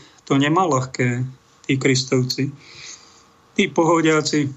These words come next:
ktorí majú infovojnu a strieľajú po sebe s gumipuškami a hádžu na seba blato a nevedia sa porozumieť, či sa upalujú, či sa zatracujú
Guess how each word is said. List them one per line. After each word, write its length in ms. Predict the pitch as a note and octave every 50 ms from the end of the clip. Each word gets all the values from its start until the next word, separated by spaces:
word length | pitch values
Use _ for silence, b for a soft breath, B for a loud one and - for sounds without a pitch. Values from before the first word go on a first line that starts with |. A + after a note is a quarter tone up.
| - _ _ _ _ _ _ _ _ _ _ _ - - - -
ktorí 540 | - - C#3+ D3 D3+ C#3 C#3 D3 D3 C3+ -
majú 320 | D3 D3+ D#3+ D3+ D#3 E3+
infovojnu 760 | E3+ D#3+ D#3+ D3+ - D#3+ D#3 D3 D3+ D3+ D3+ D3+ D3+ D3 D#3
a 60 | C#3 C3
strieľajú 640 | B2+ - - D3+ D#3 D#3 D3+ D3+ D3+ D3 C#3+ C3+
po 100 | C3 D3
sebe 300 | C#3 - - D3+ C#3 C#3 C#3
s 60 | C3
gumipuškami 800 | B2 C#3+ D3 D3 C#3+ C#3 C#3 D3+ D3 C#3+ - - D3+ D3 D3 D3
a 80 | C#3 C#3
hádžu 240 | D3 D3 C#3 C#3+ D3 C#3+
na 80 | C#3+
seba 320 | C#3 C3+ D#3 D3 C#3 C#3 C3+
blato 560 | B2+ B2+ C3+ C3+ C3+ C3 - D3 D3 D3+ D3 B B B B B B B B B B _
a 160 | - D3+ C#3+
nevedia 420 | C#3 D3 D3+ C#3+ D3 C#3+ D3+ D3 D3
sa 220 | D3 - D3+ C#3
porozumieť, 800 | C3+ D3 D3 D3 D3 C#3+ C3+ D3 D3+ D3+ D3+ D3+ D3+ D3+ - - - - _ _ _ _ b b b b b b b b _
či 160 | - - E3
sa 220 | D3+ - D#3 D3+ F#3+
upalujú, 680 | G3+ E3 C#3+ C#3+ - D#3 D3+ D3 D3 D3 D3 D3 C#3+
či 160 | C3+ D3+ D3+
sa 160 | D3 C#3+ D3
zatracujú 1080 | C3 B2+ D3 D3 C#3 C#3 E3+ D3 C#3 C#3 - D3+ D3 D3 D3 C#3+ D3 D3 D#3 F3+ G3+ F#3